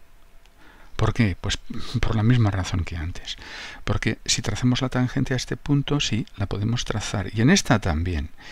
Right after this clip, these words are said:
En particular coincide con la, el tramo de recta. Pero no es la misma,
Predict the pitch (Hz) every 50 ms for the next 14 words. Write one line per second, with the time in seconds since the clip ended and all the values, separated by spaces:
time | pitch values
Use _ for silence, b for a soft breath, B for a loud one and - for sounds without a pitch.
0 | B B - 104 - 104 - - 107 - 107 98 104 104 - - 101 92 - 107
1 | 101 101 101 - - 104 98 95 92 98 101 101 101 104 104 - - 104 104 101
2 | 98 98 104 - 139 143 - - - - - B B B B B B B B B
3 | - - 139 135 131 143 208 - - 123 117 117 117 113 113 127 135 143 117 90
4 | 92 117 135 135 135 107 87 82 -